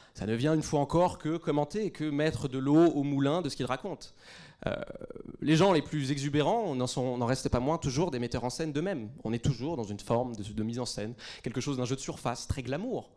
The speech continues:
Mais ce glamour-là, même s'il a quelque chose de cliché, dès lors qu'on en fait quelque chose de ce cliché-là, dès lors qu'on travaille le paradoxe, qu'on essaie de le résoudre,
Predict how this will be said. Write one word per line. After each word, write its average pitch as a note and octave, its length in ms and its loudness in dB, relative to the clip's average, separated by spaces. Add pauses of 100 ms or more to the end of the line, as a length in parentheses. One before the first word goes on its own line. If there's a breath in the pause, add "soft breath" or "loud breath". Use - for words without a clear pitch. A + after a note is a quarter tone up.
(460 loud breath)
Mais B2 60 -4
ce - 100 -4
glamour-là, D3 680 2 (1500)
même D#3 460 2
s'il A#2+ 320 -6
a A#2 60 -2
quelque A2+ 240 -6
chose A2+ 180 -4
de A2 60 -2
cliché, C#3+ 380 -4
dès B2+ 260 2
lors A3+ 220 2
qu'on C#3+ 100 -4
en C3+ 80 -4
fait A3+ 160 -6
quelque C3+ 240 -6
chose F3 220 -10
de A#2+ 60 -6
ce A2+ 80 -10
cliché-là, A#2 380 -8 (580 soft breath)
dès A#2+ 80 -2
lors F3 160 0
qu'on B2+ 100 -4
travaille D3+ 280 0
le C#3+ 80 -2
paradoxe, - 580 -6
qu'on G#2 140 -4
essaie G#2 160 -4
de B2+ 60 -6
le A#2+ 40 -2
résoudre, A2 400 -6